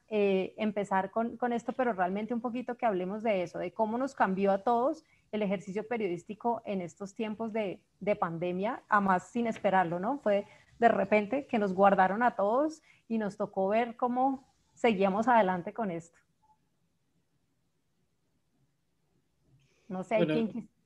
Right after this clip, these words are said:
Speaker 1: Dale.
Speaker 2: yo creo que pensar al ejercicio periodístico como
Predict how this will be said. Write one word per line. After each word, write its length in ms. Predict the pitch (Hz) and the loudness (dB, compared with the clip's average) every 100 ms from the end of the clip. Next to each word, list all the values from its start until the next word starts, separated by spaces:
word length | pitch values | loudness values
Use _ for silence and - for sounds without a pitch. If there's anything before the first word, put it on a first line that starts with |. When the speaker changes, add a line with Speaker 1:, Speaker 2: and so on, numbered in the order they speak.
| _ | _
Speaker 1:
Dale. 300 | 208 208 170 - - _ | 4 4 2 -8 -20 _
Speaker 2:
yo 300 | - 220 214 | -6 -2 -2
creo 280 | - 220 233 | 2 6 6
que 540 | 175 165 156 143 123 117 - _ _ _ _ _ _ _ _ | 8 8 8 6 0 -4 -16 _ _ _ _ _ _ _ _
pensar 480 | 156 160 - 208 233 | 2 2 2 4 6
al 220 | 208 165 | 8 8
ejercicio 640 | 151 139 147 147 202 196 180 | 6 4 -2 -2 0 2 2
periodístico 640 | 143 143 180 190 175 156 | 4 4 2 0 0 0
como 480 | 139 127 127 120 | -2 -2 -2 -2